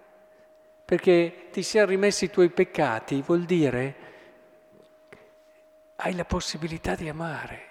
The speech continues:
Il peccato ci toglie l'amore dalla nostra esistenza e dalla nostra vita.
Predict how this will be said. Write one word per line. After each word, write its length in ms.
Il 40
peccato 400
ci 160
toglie 300
l'amore 640
dalla 240
nostra 300
esistenza 600
e 40
dalla 180
nostra 440
vita. 440